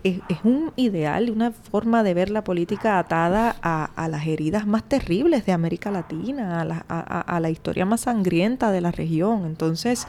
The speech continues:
era muy temerario lo que estábamos viendo y, y ver esto es ver una esperanza de que unos ideales de, de un mundo más equitativo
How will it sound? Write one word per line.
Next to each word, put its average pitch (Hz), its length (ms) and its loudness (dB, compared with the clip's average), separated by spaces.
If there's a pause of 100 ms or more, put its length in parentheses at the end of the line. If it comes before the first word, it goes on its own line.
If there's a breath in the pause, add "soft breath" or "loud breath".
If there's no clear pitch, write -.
era 185 200 2
muy 208 560 4
temerario 190 640 4
lo 175 120 2
que 175 80 -2
estábamos 170 500 0
viendo 185 460 2
y, 165 260 0
y 180 100 0
ver 180 240 4
esto 208 380 2
es 175 160 2
ver 202 320 2 (160 loud breath)
una 214 240 4
esperanza 208 640 2
de 208 100 2
que 180 140 -6
unos 170 260 0
ideales 180 720 4
de, 160 440 0
de 165 80 2
un 160 160 0
mundo 175 260 -2
más 185 160 2
equitativo 190 800 2